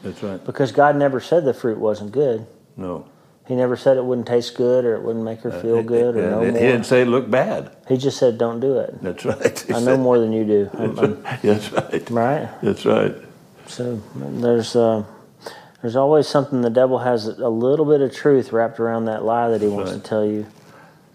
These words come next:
Speaker 1: Now, and, and if you don't, uh, maybe, and I'm gonna say this to you, and, but maybe I've said it before, but one of the things that I don't know how many times a day I say it, but I tell Satan, "Get out of my head,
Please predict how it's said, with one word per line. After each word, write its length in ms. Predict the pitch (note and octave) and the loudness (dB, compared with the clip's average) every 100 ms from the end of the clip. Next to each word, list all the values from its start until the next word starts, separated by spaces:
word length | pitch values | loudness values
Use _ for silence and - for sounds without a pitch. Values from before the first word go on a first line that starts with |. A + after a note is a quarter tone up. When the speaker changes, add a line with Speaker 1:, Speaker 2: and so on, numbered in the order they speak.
| - | -4
Speaker 1:
Now, 240 | A2 G#2+ - | 0 0 -2
and, 400 | - G2+ G#2 G2+ | -4 -2 -2 0
and 200 | A2 G#2 | 0 0
if 120 | G#2 | -2
you 80 | A#2 | 2
don't, 460 | B2+ C#3+ C3+ - - | 2 2 0 -4 -14
uh, 400 | - A#2+ - G#2 | -10 -8 -4 0
maybe, 380 | A#2 C#3 C3+ | 2 4 4
and 100 | G#2+ | 2
I'm 280 | G2+ G2+ B2+ | 0 0 2
gonna 160 | C#3 A2 | 2 2
say 220 | D3 C#3 | 0 0
this 180 | G#2+ - | 0 -2
to 100 | G2+ | 0
you, 240 | F#2 G2 | 2 0
and, 240 | F#2+ - F#2 | 0 -4 -6
but 100 | F2 | -2
maybe 240 | A2+ A#2 | 0 0
I've 120 | G#2+ - | -2 -2
said 140 | B2 | -4
it 100 | G2+ | -2
before, 360 | - - A2+ F#2+ | -6 -4 -2 -2
but 120 | E2+ - - - - - | -4 -8 -20 -20 -20 -8
one 140 | B2+ C3+ | 0 2
of 60 | |
the 60 | - | 2
things 200 | A#2+ G#2 | 0 0
that 100 | F2 | 0
I 140 | G2 | 2
don't 120 | A2+ G#2 | 2 0
know 60 | |
how 160 | F2 A2 | -2 -2
many 200 | G#2 F#2 | -2 -2
times 320 | G#2 F#2+ F2 | -2 -2 -2
a 40 | |
day 240 | E2+ F#2+ F#2+ | 0 0 0
I 120 | E2 | -2
say 240 | - G2 | -2 -2
it, 160 | F2+ D2+ - _ _ _ _ - | -2 -6 -14 _ _ _ _ -4
but 160 | F#2 A#2+ | -2 0
I 120 | A#2 | -2
tell 340 | - C#3 C#3+ | -2 -2 0
Satan, 560 | - C#3 B2 F#2+ E2 E2+ | 0 2 2 2 -4 -2
"Get 220 | F#2+ A2 | 0 2
out 180 | A2+ C3+ | 2 2
of 60 | C3 | 2
my 200 | B2+ C3 | 0 2
head, 440 | G2 E2 E2+ - | 2 0 -2 -8